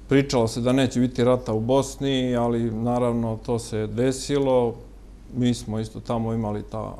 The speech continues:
tu, da kažemo, proživjeli smo tu ratnu tenziju, imali smo položaje.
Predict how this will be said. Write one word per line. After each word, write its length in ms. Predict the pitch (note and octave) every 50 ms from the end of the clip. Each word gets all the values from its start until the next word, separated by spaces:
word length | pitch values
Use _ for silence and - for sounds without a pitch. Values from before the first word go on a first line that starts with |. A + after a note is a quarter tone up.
| A#2 - -
tu, 160 | - C3+ B2+
da 100 | A#2+ A2+
kažemo, 360 | - B2 A#2+ A2+ A#2+ A#2 A2+
proživjeli 440 | A2+ A#2 B2 A#2+ C3 C3+ C3 B2 A2+
smo 140 | - B2 A2
tu 160 | - C3+ B2+
ratnu 240 | B2+ B2+ B2+ A#2+ A2 -
tenziju, 300 | - C3 C3 B2+ C3 B2+
imali 200 | B2 B2 A#2+ A#2
smo 160 | A2 - A2+ G#2 -
položaje. 680 | C3+ C3+ C#3+ C3+ B2 A#2 B2+ B2+ B2 B2+ B2 A#2+ A#2+